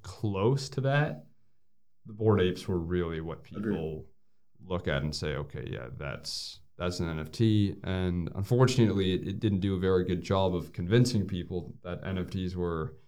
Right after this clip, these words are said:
Speaker 1: valid or legitimate. But in that sense, it is at least somewhat historical. So we believe that in fifty years, if you look through the N F T history book, Bored Apes will be a big part of that. And that's why,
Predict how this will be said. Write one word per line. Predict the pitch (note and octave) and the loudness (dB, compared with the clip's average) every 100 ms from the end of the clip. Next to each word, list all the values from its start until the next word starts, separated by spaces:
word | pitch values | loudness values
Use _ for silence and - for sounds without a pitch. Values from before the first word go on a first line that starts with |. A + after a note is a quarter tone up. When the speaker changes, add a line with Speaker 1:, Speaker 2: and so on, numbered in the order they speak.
| - - F#2 | -20 -20 -6
Speaker 1:
valid | F#2+ F#2 F#2 E2 | 0 2 2 2
or | E2+ | 0
legitimate. | F2 F2+ G2 F2+ E2+ - - - - - - - | -2 0 2 2 -2 -4 -12 -20 -20 -20 -20 -4
But | A#2 G#2+ | 4 6
in | |
that | A2 A#2+ A#2 | 8 8 6
sense, | A#2 G2+ - - - | 6 4 2 -6 -10
it | A#2 - - | -8 -8 -2
is | A#2+ A2+ G2 | 6 6 6
at | G#2 G2+ | 0 0
least | G2 - | -2 0
somewhat | G2 F#2 F2+ | 0 2 0
historical. | F#2 - G2 F#2 E2+ - - | -2 -4 0 0 -2 -6 -10
So | - G2 G2 - | -6 -4 -4 -8
we | B2 C#3+ | 6 8
believe | B2 G#2 G#2 G2 | 8 8 6 4
that | F#2+ F2+ - - - - - | 0 -2 -4 -14 -20 -20 -10
in | G2+ | 2
fifty | C3+ C3+ B2 | 4 6 6
years, | A#2 A2 G#2 G2+ | 8 10 8 4
if | F#2 | 0
you | G2+ F#2 | 0 -2
look | F2+ G#2 G#2+ - G#2+ | 0 0 0 -4 -10
through | - A2+ | -2 -2
the | G2 G2+ | 0 0
N | G2 G2+ | 2 2
F | G2 | 0
T | - | -2
history | G2 F#2+ - A#2 | 0 0 0 -2
book, | G#2+ A#2 A2+ F2+ | 2 0 0 -4
Bored | F2+ F2+ | 0 2
Apes | E2+ - | 0 -2
will | F#2+ | -4
be | F2 F2 | -4 -6
a | |
big | D#2+ E2 - | -6 -8 -10
part | - C#2 | -8 -6
of | D2+ | -6
that. | C#2 A#1+ C2 - - - - - - | -8 -8 -8 -12 -20 -20 -20 -20 -4
And | F2+ D#2+ D#2 | -2 0 2
that's | G#2 G#2 | 4 4
why, | G#2+ G2 F#2 F2+ | 4 4 4 2